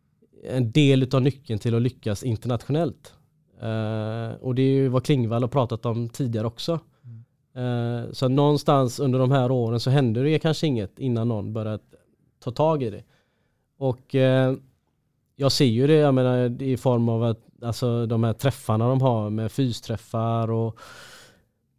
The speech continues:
<clears throat> Bosön och, och, och diverse projekt och så vidare, så händer det grejer. Och det ser man ju också på spelarna, att de klarar av att spela tuffare matcher.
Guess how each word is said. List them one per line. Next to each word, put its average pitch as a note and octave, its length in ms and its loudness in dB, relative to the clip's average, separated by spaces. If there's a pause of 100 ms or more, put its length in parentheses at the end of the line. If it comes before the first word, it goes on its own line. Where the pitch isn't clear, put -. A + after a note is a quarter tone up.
<clears throat> A#2+ 200 0
Bosön B2 720 2
och, B2 220 0 (100)
och, B2 280 -2
och B2 80 -6
diverse A#2+ 680 2
projekt - 500 -4
och A#2 60 -10
så - 120 -8
vidare, A2+ 340 -2
så - 120 -2
händer A#2+ 320 2
det B2 100 0
grejer. C3+ 520 2
Och B2 120 -4
det B2+ 100 0
ser C3 260 2
man A#2 120 2
ju C#3 40 4
också B2+ 300 -2
på A2 480 -2
spelarna, B2+ 560 0 (180)
att - 140 -10 (160)
de B2 380 -6
klarar C3+ 460 4
av D3+ 100 2
att D3 80 0
spela C3+ 460 2 (760)
tuffare B2 380 0
matcher. C3 460 -2